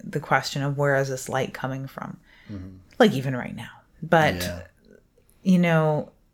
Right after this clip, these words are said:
Speaker 1: they do do a very good job of that 'cause there is no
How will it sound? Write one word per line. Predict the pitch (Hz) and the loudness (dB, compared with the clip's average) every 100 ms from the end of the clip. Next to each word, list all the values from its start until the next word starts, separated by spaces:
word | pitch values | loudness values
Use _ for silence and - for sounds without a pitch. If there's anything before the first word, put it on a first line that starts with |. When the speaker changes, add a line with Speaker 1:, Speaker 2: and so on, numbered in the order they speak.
| _ - | _ 0
Speaker 1:
they | 180 | 4
do | 170 180 | 4 4
do | 165 151 | 4 4
a | 147 | 4
very | 143 143 143 | 6 4 4
good | 135 147 | 2 2
job | 143 131 131 | 4 2 4
of | |
that | 131 - | 2 0
'cause | 160 151 | 0 2
there | 147 | 4
is | 165 160 160 | 6 6 6
no | 131 120 | 4 2